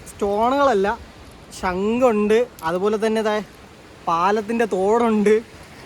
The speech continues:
പിന്നെ ദാ ഇത് കവിടി എന്ന് നമ്മുടെ നാട്ടിൽ പറയും കേട്ടോ. ഓരോ നാട്ടിൽ ഓരോ പേരായിരിക്കും. അപ്പൊ നിങ്ങളുടെ നാട്ടിൽ പറയുന്ന പേരെന്താണെന്നുള്ളത് just ഒന്ന് കമന്റ് ചെയ്യുക. അപ്പൊ ദാ ഈ സാധനങ്ങളൊക്കെ എന്ന് പറഞ്ഞു കഴിഞ്ഞാൽ ദാ ഇതുപോലെ നിരവധി സാധനങ്ങളാണ് ദാ ഈ കയ്യിലിരിക്കുന്നത്. അപ്പൊ ഇതെല്ലാം ഇവിടെ ഇങ്ങനെ ഈ, ഈ വാരി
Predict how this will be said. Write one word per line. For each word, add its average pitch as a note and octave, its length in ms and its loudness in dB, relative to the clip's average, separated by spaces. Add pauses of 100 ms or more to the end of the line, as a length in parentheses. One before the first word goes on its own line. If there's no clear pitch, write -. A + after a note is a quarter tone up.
(540)
പിന്നെ G#3 240 0
ദാ A3+ 60 2 (100)
ഇത് A3+ 100 0 (140)
കവിടി G3+ 360 2
എന്ന് A#3+ 160 0
നമ്മുടെ G#3+ 220 0
നാട്ടിൽ G3+ 280 -2
പറയും E3+ 200 -4
കേട്ടോ. D#3+ 160 -6 (420)
ഓരോ E3+ 240 -2
നാട്ടിൽ G#3 260 0
ഓരോ G#3 120 2 (120)
പേരായിരിക്കും. F#3+ 460 0
അപ്പൊ F3+ 160 -4
നിങ്ങളുടെ G3+ 340 -2
നാട്ടിൽ G#3 180 -2 (100)
പറയുന്ന G3 280 -2 (100)
പേരെന്താണെന്നുള്ളത് A3 800 0
just G#3+ 180 -4
ഒന്ന് G#3+ 120 -4
കമന്റ് G3 240 -2
ചെയ്യുക. F#3 300 -6 (260)
അപ്പൊ F3+ 160 -4
ദാ G3 60 4 (120)
ഈ A3 40 0 (120)
സാധനങ്ങളൊക്കെ A#3 580 4
എന്ന് B3 100 2
പറഞ്ഞു A#3 160 0
കഴിഞ്ഞാൽ A#3+ 180 0
ദാ A3+ 120 2
ഇതുപോലെ B3+ 500 0 (420)
നിരവധി B3+ 460 0
സാധനങ്ങളാണ് A#3 560 0
ദാ G#3+ 100 2
ഈ G#3 100 -8
കയ്യിലിരിക്കുന്നത്. G3 580 -2 (340)
അപ്പൊ G3+ 100 -2 (100)
ഇതെല്ലാം C#4 520 0
ഇവിടെ D4 200 -2
ഇങ്ങനെ D4 260 -4
ഈ, - 20 -6 (320)
ഈ B3+ 60 -10 (180)
വാരി A#3+ 260 -8